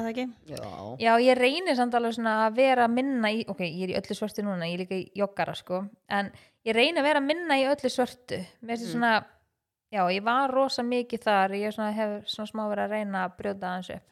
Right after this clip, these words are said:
Speaker 2: Mhm.
Speaker 1: Ok.
Speaker 3: Get mér geggjaðan jakka um daginn,
Speaker 2: Ú,
Speaker 3: Lína.
Speaker 2: nice.
Speaker 3: Hann var mjög línulegur.
Speaker 1: Þú ert nefnilega alveg gó-, þú ert alveg duglega að versla þér eitthvað svona föt, eða ekki?
Speaker 3: Jú, ég er það, sko.
Speaker 1: Ég er nefnilega alveg alls ekki nógu, ég þarf eiginlega að rífa mig í gang, sko.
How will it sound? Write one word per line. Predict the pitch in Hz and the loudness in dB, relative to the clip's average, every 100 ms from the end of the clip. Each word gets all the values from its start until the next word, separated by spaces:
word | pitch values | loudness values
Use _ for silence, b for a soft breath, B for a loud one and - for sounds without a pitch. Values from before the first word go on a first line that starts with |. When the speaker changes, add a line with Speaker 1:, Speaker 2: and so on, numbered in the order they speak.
| _ | _
Speaker 2:
Mhm. | 175 175 165 _ 208 | -20 -20 -20 _ -14
Speaker 1:
Ok. | 190 175 160 220 _ _ _ _ _ _ - | -6 -4 -4 -6 _ _ _ _ _ _ -14
Speaker 3:
Get | 202 | -10
mér | 185 | -8
geggjaðan | 202 240 _ 180 170 | -6 -6 _ -6 -4
jakka | 202 226 - 170 - | -4 -6 -8 -10 -10
um | 190 | -12
daginn, | 196 175 170 180 - | -6 -4 -6 -12 -20
Speaker 2:
Ú, | |
Speaker 3:
Lína. | 180 175 | -14 -12
Speaker 2:
nice. | 233 | -12
Speaker 3:
Hann | 190 | -12
var | 196 | -10
mjög | 202 208 208 | -6 -6 -6
línulegur. | 208 185 185 180 - _ | -6 -6 -6 -6 -10 _
Speaker 1:
Þú | 220 254 | -6 -4
ert | 339 | -2
nefnilega | 359 403 | 0 2
alveg | 247 220 | 2 0
gó-, | 269 - | -2 -2
þú | 294 | -6
ert | - | -4
alveg | 403 - | -4 0
duglega | 339 359 | 2 2
að | 262 | 0
versla | - - 277 | -4 -2 -2
þér | 196 | 0
eitthvað | 190 | -4
svona | 196 208 | -6 -2
föt, | 285 - | -2 -2
eða | 139 | -10
ekki? | 147 - 254 | -10 -10 -8
Speaker 3:
Jú, | 349 415 285 _ _ _ | -6 -6 -10 _ _ _
ég | 330 | -8
er | 330 | -6
það, | 269 | -8
sko. | - 240 226 | -8 -10 -4
Speaker 1:
Ég | 262 | 0
er | 302 | 0
nefnilega | 277 247 | 2 2
alveg | 277 247 | 2 2
alls | 294 320 | 0 -2
ekki | 302 294 240 | -6 -4 0
nógu, | 285 254 202 | 2 2 2
ég | 226 262 | -2 -4
þarf | |
eiginlega | 311 269 | -2 -2
að | 277 | 0
rífa | 330 | 0
mig | 233 | -2
í | - | -2
gang, | 226 - | -4 -6
sko. | - - | -10 -12